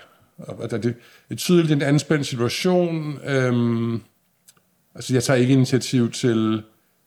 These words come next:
til at indgå i dialog, fordi der er hun jo allerede, øh, forældrefremmedgjort, og, øh, jeg, altså, det er jo klart, at man kan få børn til, til at tro, at hvad som helst, og, øh,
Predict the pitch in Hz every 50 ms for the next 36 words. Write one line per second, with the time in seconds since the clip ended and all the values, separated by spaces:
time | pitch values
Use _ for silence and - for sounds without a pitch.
0 | _ - - - 156 127 120 127 123 139 131 120 - - 120 110 104 110 117 123
1 | 123 - - 120 - - 113 104 - 127 117 113 110 - 110 98 120 120 117 110
2 | 110 110 101 104 120 120 113 107 104 107 110 113 117 117 - _ _ _ _ _
3 | _ _ _ _ - - 127 113 117 113 104 98 95 95 135 - - 139 127 131
4 | 135 131 143 127 - - 127 117 120 123 117 - 117 107 107 107 107 107 104 -
5 | - - - - 110 107 104 104 104 104 104 104 101 104 107 113 113 113 117 -
6 | - - _ - 110 - - 107 - - _ _ _ _ _ _ _ _ _ _
7 | _ _ _ _ _ _ _ _ _ _ _ _ _ _ _ _ _ - - -
8 | - - - - - - 156 143 123 - 147 143 143 120 139 139 - - 131 135
9 | 127 - 131 131 139 143 135 - - 147 135 131 - - 143 135 - - - 143
10 | 139 139 143 139 120 120 117 117 - - 139 120 120 113 107 113 - - - -
11 | - - 123 120 117 113 113 110 107 107 110 107 107 107 107 107 104 107 107 107
12 | - - - - - - - -